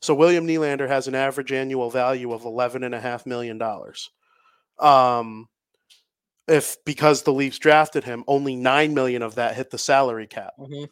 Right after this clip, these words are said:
Speaker 1: I like that. I think that is, like, a really good way for guys to wanna stay with their teams, and teams will wanna keep their players, um, 'cause it'll be easier to manage the cap, and, you know, it'll be easier. Like, teams,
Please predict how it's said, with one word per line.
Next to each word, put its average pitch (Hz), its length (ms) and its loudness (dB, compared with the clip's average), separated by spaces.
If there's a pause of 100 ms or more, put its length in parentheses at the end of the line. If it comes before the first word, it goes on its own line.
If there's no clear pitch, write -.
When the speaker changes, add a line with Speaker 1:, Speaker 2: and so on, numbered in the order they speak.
(320)
Speaker 1:
I 151 120 6
like 143 260 4
that. 147 260 4 (140)
I 139 160 6
think 135 300 -6
that 135 360 6
is, 131 220 -4
like, 127 140 -2
a 117 80 -6
really 135 400 -2
good 135 240 -2
way 131 140 0
for 131 120 -14
guys 127 320 -2
to 123 100 -8
wanna 131 380 -6
stay 139 240 -2
with 131 180 -6
their 123 140 -10
teams, 113 560 -12 (460)
and 117 440 -4 (240)
teams 143 320 -4
will 113 140 -4
wanna 139 380 0
keep 135 280 -12
their 135 200 -2
players, 117 720 -6 (380)
um, 113 420 -2
'cause 123 260 -6
it'll 127 140 -2
be 127 200 -6
easier 131 260 -4
to 135 120 -2
manage 135 400 -4
the 135 80 -4
cap, 214 340 2
and, 107 320 -12 (400)
you 131 80 -6
know, 117 160 -4
it'll 135 160 -2
be 156 260 -8
easier. 160 520 -4
Like, 135 220 -2
teams, 151 440 -6